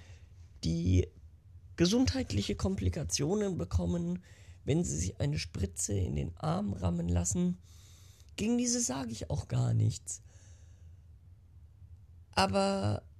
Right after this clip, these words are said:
gegen gewisse Gruppen oder Leute, die Angst haben, dass ihnen ein drittes Auge wächst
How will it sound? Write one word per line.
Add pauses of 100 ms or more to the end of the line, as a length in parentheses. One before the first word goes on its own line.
(100)
gegen
gewisse
Gruppen (280)
oder
Leute, (840)
die (180)
Angst
haben,
dass
ihnen
ein
drittes (120)
Auge
wächst